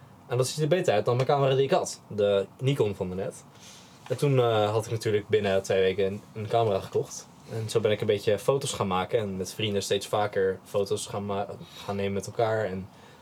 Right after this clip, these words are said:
zo leer je. En dan kom je op een gegeven moment op een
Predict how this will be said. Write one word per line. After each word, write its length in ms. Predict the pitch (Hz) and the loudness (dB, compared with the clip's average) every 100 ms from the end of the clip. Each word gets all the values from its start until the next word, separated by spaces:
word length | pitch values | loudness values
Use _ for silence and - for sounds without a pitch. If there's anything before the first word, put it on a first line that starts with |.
| - | -18
zo 160 | - 95 | -6 0
leer 260 | 95 90 | 2 4
je. 140 | 104 101 | 4 2
En 440 | 101 104 101 101 - - - - - - - - - | 0 -4 -6 -8 -12 -20 -20 -20 -20 -20 -20 -6 2
dan 140 | 131 | 2
kom 120 | 156 | 4
je 80 | 160 | 2
op 60 | 156 | 2
een 40 | |
gegeven 180 | 147 147 | 2 2
moment 180 | 156 135 | 0 0
op 60 | |
een 60 | 135 | 2